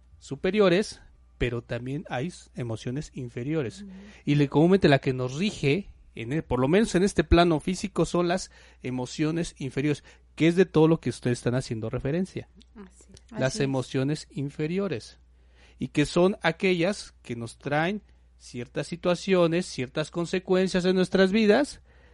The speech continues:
Speaker 1: que no queremos experimentar, pero las experimentamos porque estamos muy identificados con esas circunstancias que nos provocan emociones.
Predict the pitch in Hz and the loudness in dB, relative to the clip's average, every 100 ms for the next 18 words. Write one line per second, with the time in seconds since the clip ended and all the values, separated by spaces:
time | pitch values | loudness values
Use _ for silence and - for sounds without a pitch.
0 | _ _ _ - 123 139 185 - 131 143 | _ _ _ -6 -2 0 0 -2 0 2
1 | 165 151 131 - 120 127 123 117 135 190 | 0 -4 -8 -8 -10 -8 -10 -8 -2 -2
2 | - - 123 127 120 127 - 127 131 123 | -2 -4 -2 0 -4 -6 -6 -4 -4 -2
3 | 156 190 - 131 127 - 165 160 151 190 | -2 -2 -6 -8 -8 -6 -8 -8 -6 -6
4 | 196 180 156 156 151 - 156 151 208 - | -4 -6 -6 -10 -10 -2 0 0 -4 -12
5 | - _ _ _ _ _ _ _ 101 107 | -20 _ _ _ _ _ _ _ -16 -14
6 | 131 131 160 185 175 202 202 190 190 214 | -12 -12 -6 -6 0 4 4 4 2 2
7 | - _ _ - 117 - 120 131 139 165 | -2 _ _ -14 -14 -14 -10 -10 -8 -8
8 | 196 - _ - - _ - 120 117 - | -8 -16 _ -20 -20 _ -16 -12 -12 -12
9 | 101 101 - | -16 -16 -20